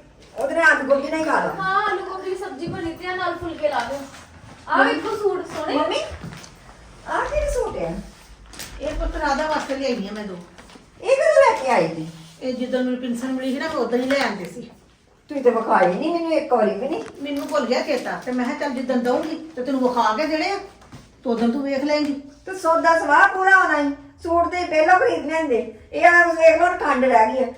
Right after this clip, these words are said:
Speaker 1: ਜੇ ਉਹੀ ਸੂਟ ਨਾਲ ਲਿਆਉਂਦੇ ਤੇ ਆਪਣਾ ਸੌਦਾ ਤੇ ਪੂਰਾ ਆ ਜਾਂਦਾ ਨਾ।
Speaker 3: ਤੇ ਕੁੜੀ ਨੂੰ ਸੂਟ ਦੇਣੇ ਤੇ ਲਿਆਉਂਦੀ ਕਿਸ ਤਰ੍ਹਾਂ ਨਾ? ਸਾਰਾ ਕੁਛ ਕਿੱਥੋਂ ਲੈ ਆਉਂਦੀ? ਸਾਰੇ ਕੰਮ ਕਰਨੇ।
Speaker 1: ਨਹੀਂ, ਕਿਸ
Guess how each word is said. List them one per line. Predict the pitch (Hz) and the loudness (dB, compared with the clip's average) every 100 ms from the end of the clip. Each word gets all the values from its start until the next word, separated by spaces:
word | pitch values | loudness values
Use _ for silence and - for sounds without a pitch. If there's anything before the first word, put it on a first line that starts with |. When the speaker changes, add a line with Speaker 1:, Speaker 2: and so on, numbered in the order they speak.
| - | -8
Speaker 1:
ਜੇ | 247 277 277 | 0 4 6
ਉਹੀ | 294 320 | 4 2
ਸੂਟ | 285 247 | -2 0
ਨਾਲ | 240 226 226 | 2 4 4
ਲਿਆਉਂਦੇ | 262 285 247 | 4 0 0
ਤੇ | 262 | 0
ਆਪਣਾ | 311 262 277 | 0 0 -2
ਸੌਦਾ | 254 233 233 | -2 2 2
ਤੇ | |
ਪੂਰਾ | 277 247 254 | 2 4 6
ਆ | 240 175 | 6 4
ਜਾਂਦਾ | 165 190 | 0 -4
ਨਾ। | 240 | -2
Speaker 3:
ਤੇ | 277 | -4
ਕੁੜੀ | 285 269 | -2 -2
ਨੂੰ | 269 | -2
ਸੂਟ | 262 254 233 | -4 -4 -4
ਦੇਣੇ | 254 262 | -2 -2
ਤੇ | 294 | -2
ਲਿਆਉਂਦੀ | 320 311 220 | -2 -2 -4
ਕਿਸ | 208 | -8
ਤਰ੍ਹਾਂ | 233 247 254 | -6 -4 -4
ਨਾ? | 254 - - _ | -6 -10 -20 _
ਸਾਰਾ | - 262 | -2 0
ਕੁਛ | 294 320 | 0 -2
ਕਿੱਥੋਂ | 311 320 330 | -4 0 2
ਲੈ | 330 | 2
ਆਉਂਦੀ? | 226 202 | 0 -4
ਸਾਰੇ | 269 269 | 0 0
ਕੰਮ | 320 254 233 | 4 4 4
ਕਰਨੇ। | 233 | 0
Speaker 1:
ਨਹੀਂ, | 269 359 320 | -2 -2 -6
ਕਿਸ | 285 269 | -6 -6